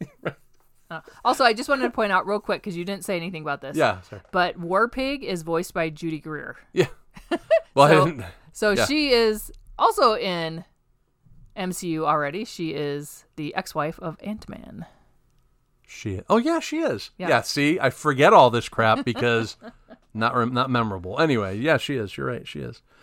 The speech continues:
Speaker 1: She plays everybody's ex-wife. What's up with that?
Speaker 2: <laughs> I don't know. She seems like a perfectly lovely, lovely person.
Speaker 1: She does, doesn't she? I
Speaker 2: <laughs> Yeah.
Speaker 1: like, I like Judy Greer. I think
Speaker 2: Yeah.
Speaker 1: she's funny. I think she's a good actor. Why is she always everybody's ex-wife?
Speaker 2: <laughs>
Speaker 1: Judy Greer,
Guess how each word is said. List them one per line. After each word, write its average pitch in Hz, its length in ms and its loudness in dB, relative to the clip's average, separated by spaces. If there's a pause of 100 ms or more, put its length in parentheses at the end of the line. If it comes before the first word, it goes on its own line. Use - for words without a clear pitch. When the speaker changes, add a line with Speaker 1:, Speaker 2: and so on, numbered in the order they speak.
(440)
Speaker 1:
She - 180 -16
plays 339 220 -2
everybody's 330 480 2
ex-wife. 330 500 2
What's - 320 0
up - 200 6
with - 140 4
that? - 360 2
Speaker 2:
<laughs> - 40 -6
I 247 60 -4 (300)
don't 180 180 -6
know. 151 200 -16 (440)
She - 160 -16
seems 370 360 -6
like 185 180 -4
a 160 60 -4
perfectly 165 500 -8
lovely, 135 380 -4 (100)
lovely 170 380 -6
person. - 320 -18
Speaker 1:
She - 180 -4
does, 220 320 8
doesn't 123 320 2
she? 254 160 -4
I 185 180 6
Speaker 2:
<laughs> - 20 6
Yeah. 220 60 6
Speaker 1:
like, 240 220 2
I 175 220 2
like 370 180 2
Judy 165 220 0
Greer. 107 260 -2
I 101 60 -2
think 127 180 -6
Speaker 2:
Yeah. 185 100 -8
Speaker 1:
she's - 80 -8
funny. 123 280 -2
I - 20 0
think 175 160 -6
she's 107 140 -10
a 101 60 -6
good 92 140 -6
actor. 151 440 -4 (500)
Why - 160 0
is 349 80 0
she - 160 -2
always 320 220 4
everybody's 320 360 2
ex-wife? 339 640 2 (300)
Speaker 2:
<laughs> - 280 -16
Speaker 1:
Judy 240 320 2
Greer, 180 420 2